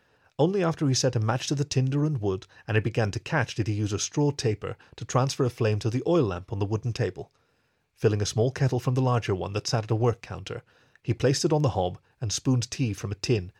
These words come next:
into the china teapot. Neither of them spoke a word while this was done, and Fennec's hiccups died away.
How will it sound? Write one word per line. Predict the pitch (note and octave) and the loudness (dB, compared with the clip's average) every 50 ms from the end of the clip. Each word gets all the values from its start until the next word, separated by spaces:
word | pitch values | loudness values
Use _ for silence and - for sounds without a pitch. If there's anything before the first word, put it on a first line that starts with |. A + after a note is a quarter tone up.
| _ _ - | _ _ -8
into | G#2+ F#2+ - | -8 -6 -6
the | - A2+ | -6 -4
china | - - G#2 F#2+ G2 G2+ | -2 0 2 2 2 2
teapot. | - - G#2+ F#2+ - - - - - - _ _ _ _ _ _ _ _ _ _ _ _ _ _ _ _ _ _ _ _ _ _ _ | 0 0 -2 -4 -4 -8 -12 -14 -14 -18 _ _ _ _ _ _ _ _ _ _ _ _ _ _ _ _ _ _ _ _ _ _ _
Neither | - C#3 C3+ C#3+ C#3 C#3 | 2 4 6 6 6 6
of | C3 B2 | 4 4
them | - B2+ A2+ | 4 2 2
spoke | - - G#2 G#2 - | 2 0 0 0 2
a | - | 2
word | G#2+ A2 B2 A#2+ G2 F2+ - - | 2 4 6 6 4 4 0 -4
while | G#2+ F#2+ F2+ | -6 -6 -6
this | G#2+ - - | -6 -8 -8
was | G#2 F#2+ | -8 -4
done, | - G#2 G#2+ B2+ B2+ - - - - - | -2 0 0 0 -2 -4 -8 -20 -10 -6
and | - C#3 - | -4 -2 0
Fennec's | - F#3 E3+ D3+ - - | 0 0 0 -2 -2 0
hiccups | C#3 C3 - A#2+ G2+ - - | 0 0 0 0 -2 -4 -2
died | - A2+ G2+ G#2 G2+ | -2 0 0 2 2
away. | G2 A2 A2 G#2+ G2 F#2 - | 2 4 4 4 2 0 -2